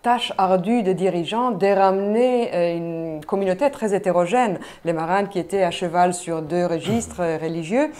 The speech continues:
vers une, euh, un judaïsme, euh, orthodoxe, donc d'où les,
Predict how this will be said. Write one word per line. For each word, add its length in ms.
vers 500
une, 280
euh, 300
un 120
judaïsme, 520
euh, 280
orthodoxe, 680
donc 320
d'où 260
les, 200